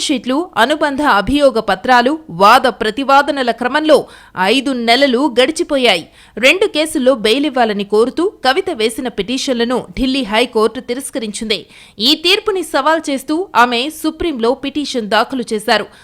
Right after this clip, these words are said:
సోమవారం విచారణ జాబితాలో కవిత పిటిషన్ లిస్ట్ అయింది. ఈసారి బెయిల్ వస్తుందని పార్టీ వర్గాలు ఆశిస్తున్నాయి. ప్రాసెస్లో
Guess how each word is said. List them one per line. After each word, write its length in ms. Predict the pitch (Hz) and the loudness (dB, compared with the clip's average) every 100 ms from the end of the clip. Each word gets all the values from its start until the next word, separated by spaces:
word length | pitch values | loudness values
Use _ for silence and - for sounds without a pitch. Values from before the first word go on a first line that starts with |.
| _ - | _ 0
సోమవారం 520 | 311 285 269 233 240 233 | 2 4 2 0 0 -2
విచారణ 380 | 208 285 262 226 208 | -4 -2 -4 -4 -4
జాబితాలో 460 | 233 226 262 254 254 170 - | -2 -2 0 2 2 0 -2
కవిత 240 | 277 285 240 208 | -4 -2 -4 -4
పిటిషన్ 440 | 233 294 - 202 196 | -6 -6 -4 -4 -4
లిస్ట్ 220 | 220 - | -6 -4
అయింది. 220 | 220 214 208 - - _ 170 185 | -4 -2 -2 -4 -20 _ -8 -6
ఈసారి 400 | 269 - 320 370 262 | -4 0 2 2 2
బెయిల్ 240 | 262 311 320 | 2 2 -2
వస్తుందని 420 | 311 311 277 269 302 | -4 -6 -4 -4 0
పార్టీ 300 | 294 285 294 277 | 2 2 2 -2
వర్గాలు 380 | 262 262 277 254 285 269 | -2 2 0 2 2 2
ఆశిస్తున్నాయి. 580 | 277 262 285 254 220 170 - _ - | 0 -8 -2 0 0 -2 -18 _ 0
ప్రాసెస్లో 500 | 311 403 427 381 320 | 4 4 2 -2 -2